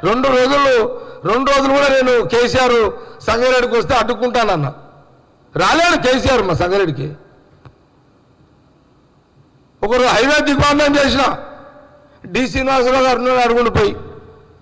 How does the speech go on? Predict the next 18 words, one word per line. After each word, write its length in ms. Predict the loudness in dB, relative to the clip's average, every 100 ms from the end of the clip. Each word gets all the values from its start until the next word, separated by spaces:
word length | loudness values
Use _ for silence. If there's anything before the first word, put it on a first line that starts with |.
| _ -2 0
"ఏం 120 | 2
జగ్గారెడ్డి 540 | 2 2 2 2 2 2
నువ్వు 180 | 0
ఒక్కరికి 280 | 0 0 0
ధైర్యం 320 | 0 0 2
ఉంటే 140 | 0 0
అయిపోతుందా? 520 | 0 0 0 0 -2 -6 -18 -16 -6
మొత్తం 360 | -4 -2 -4
కాంగ్రెస్ 420 | 0 0 2 0 0
పార్టీ 220 | 0 0
నాయకులంతా 460 | 0 0 0 0
మా 100 | 0
ఇండ్ల 200 | 0 0
మీద 180 | 0 0
మన, 460 | -2 -2 -2 -2 -4 -8 -14 -4
నా 140 | -2
ఇంటికాడ 360 | 0 0 0 0
కూర్చున్నారు, 640 | 0 -2 -2 0 -2 -4